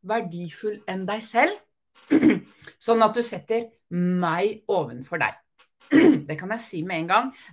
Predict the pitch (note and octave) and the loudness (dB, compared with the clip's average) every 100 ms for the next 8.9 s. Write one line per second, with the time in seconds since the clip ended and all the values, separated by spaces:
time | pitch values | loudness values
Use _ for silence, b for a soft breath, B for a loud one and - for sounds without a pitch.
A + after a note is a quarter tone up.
0 | F3+ F#3 F#3+ F#3+ F#3 D3 G#3+ G#3+ - G3+ | -6 -4 -2 -2 -4 -6 -10 -12 -12 -12
1 | - C3 A3 A3+ _ _ _ _ _ F3 | -10 -6 -6 -6 _ _ _ _ _ -4
2 | G#3+ - C#4 A#3 G#3+ - F#3 G3+ D#4+ B | -4 -2 -4 -2 -6 -8 -4 -2 -4 B
3 | B B G3 G3+ G3+ A3+ A3 G3+ - A3+ | B B -4 -4 -8 -10 -12 -12 -8 -8
4 | - b - E3+ F3 A3+ B3+ G#3 D3 D3+ | -8 b -8 -4 -2 -2 -4 -8 -8 -8
5 | D#3 D4 A#4 - B B A#3 A#3+ A#3+ A#3+ | 2 4 4 0 B B 0 0 -2 -6
6 | A#3 G#3 F#3+ G3+ E4+ - G3 F#3 G#3 D4+ | -10 -10 -8 -6 -6 -8 -12 -8 -6 -4
7 | C#4 D#3+ F#3+ A3 A#3+ E3 G3 A3 F#4+ A#4 | -4 -6 -8 -10 -8 -8 -6 2 4 2
8 | - _ _ _ _ _ _ - C5 | -2 _ _ _ _ _ _ 0 2